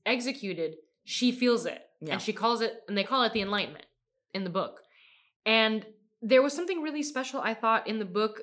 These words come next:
Speaker 1: that related to kind of, like, that maternal instinct. I mean, the fact that the
Speaker 2: Mm-hmm.
Speaker 1: title refers to that specific moment. But the father, for me, is really more of the kind of protagonist of the story.
Speaker 2: Mm-hmm.
Speaker 1: The father,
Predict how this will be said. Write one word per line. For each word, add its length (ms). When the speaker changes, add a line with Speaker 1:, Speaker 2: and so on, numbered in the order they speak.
Speaker 1:
that 260
related 360
to 80
kind 180
of, 60
like, 100
that 180
maternal 540
instinct. 460
I 40
mean, 120
the 40
fact 180
that 100
the 60
Speaker 2:
Mm-hmm. 100
Speaker 1:
title 200
refers 360
to 60
that 180
specific 440
moment. 540
But 300
the 140
father, 500
for 160
me, 240
is 120
really 300
more 560
of 240
the 360
kind 200
of 140
protagonist 880
of 80
the 80
story. 400
Speaker 2:
Mm-hmm. 260
Speaker 1:
The 100
father, 640